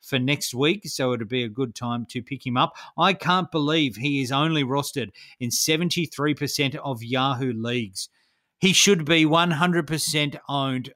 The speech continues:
Ladies and gentlemen, if he is on your waiver wire, go and get him. Does seventy-three percent shock you, Vince?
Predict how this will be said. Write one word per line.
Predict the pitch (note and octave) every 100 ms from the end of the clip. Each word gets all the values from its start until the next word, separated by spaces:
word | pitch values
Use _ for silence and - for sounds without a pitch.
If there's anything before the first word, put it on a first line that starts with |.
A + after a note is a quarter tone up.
| -
Ladies | C3 D3+ D3+ B2+
and | B2
gentlemen, | C3 B2 A#2+ A#2+ B2
if | C3 -
he | C3
is | A#2+
on | D3+ D#3
your | C#3
waiver | B2+ C3+ A#2+
wire, | A#2 A2+ B2 - - - B2
go | D#3
and | D3+ B2+
get | C3
him. | C#3 D3 - -
Does | A#2 D3 C#3 -
seventy-three | - - F3+ G3+ F3 - E3
percent | - C3+ D3 D3+ -
shock | - - D3 -
you, | E3
Vince? | D3+ A3 G4+ - -